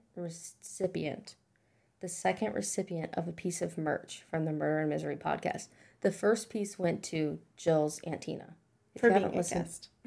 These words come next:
Speaker 1: yeah, if you haven't listened to her episode yet, you should go. It's the Crown Jewels episode. But today's the last day that you can enter in.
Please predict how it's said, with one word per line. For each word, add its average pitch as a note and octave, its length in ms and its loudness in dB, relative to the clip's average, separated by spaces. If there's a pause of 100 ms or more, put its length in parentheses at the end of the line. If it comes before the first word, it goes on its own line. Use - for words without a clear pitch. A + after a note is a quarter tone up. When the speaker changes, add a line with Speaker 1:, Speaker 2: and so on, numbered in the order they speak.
(420)
Speaker 1:
yeah, F3 200 6
if E3+ 120 -6
you G3+ 80 6
haven't A3+ 260 6
listened G3 240 2
to E3 60 -4
her E3+ 140 4
episode G3 380 2
yet, G3+ 280 4 (440)
you F3+ 100 -8
should - 180 -10
go. - 200 0 (440)
It's E3+ 220 -2
the F3 100 -4
Crown E3 320 0
Jewels - 400 -8
episode. - 340 -8 (800)
But E3 140 6
today's F3 300 2
the F3 120 0
last E3 460 2
day B3 340 10 (140)
that - 100 2
you F3 80 2
can F#3+ 140 -2
enter F#3 320 4
in. D#3+ 320 4